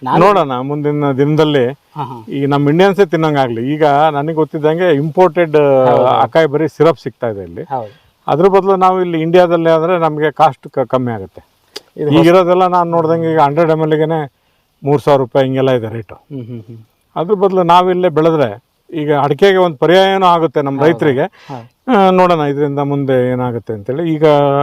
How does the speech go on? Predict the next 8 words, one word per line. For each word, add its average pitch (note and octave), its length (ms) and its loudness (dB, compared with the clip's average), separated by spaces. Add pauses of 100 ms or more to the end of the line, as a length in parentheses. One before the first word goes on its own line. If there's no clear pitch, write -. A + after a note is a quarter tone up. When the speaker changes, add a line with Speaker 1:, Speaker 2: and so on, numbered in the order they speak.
(200)
Speaker 2:
ಫ್ಲವರಿಂಗ್ D#3 460 2
ಬಂತು, C#3+ 380 -4 (420)
ಅದನ್ನ F3 220 2 (720)
ನಿಮ್ D#3 200 0
ಜೊತೆ D#3 180 4
ಹಂಚ್ಕೊಂತಾ C3+ 420 -2
ಇದೀವಿ A2 180 -8
ಸರ್. A2 200 -14